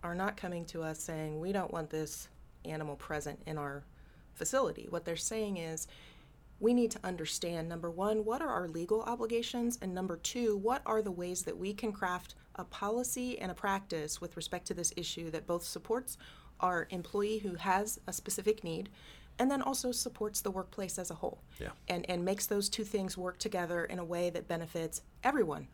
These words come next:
Speaker 1: ideally.
Speaker 2: Yeah. Yeah, I think that's exactly right. Well, it's a fascinating issue,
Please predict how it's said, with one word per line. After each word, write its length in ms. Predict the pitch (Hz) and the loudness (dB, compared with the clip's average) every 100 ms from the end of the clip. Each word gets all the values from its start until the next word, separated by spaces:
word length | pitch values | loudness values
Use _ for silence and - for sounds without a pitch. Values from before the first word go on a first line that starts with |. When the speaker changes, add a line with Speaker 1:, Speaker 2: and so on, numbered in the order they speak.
| - | -6
Speaker 1:
ideally. 380 | 147 147 147 - - - | -4 -4 -8 -14 -18 -6
Speaker 2:
Yeah. 200 | 82 73 71 - - 82 | -2 -2 -6 -10 -8 -2
Yeah, 140 | 80 78 | 0 0
I 60 | |
think 240 | 78 80 76 | -2 -4 -4
that's 240 | 76 - | -4 -4
exactly 500 | 69 71 73 71 73 | -6 -6 -6 -8 -8
right. 320 | 71 76 71 - - - | -6 -6 -6 -10 -14 8
Well, 100 | 156 | 12
it's 140 | 202 208 | 12 12
a 40 | |
fascinating 600 | 208 214 180 175 165 120 | 8 10 10 12 12 12
issue, 280 | 123 127 | 10 8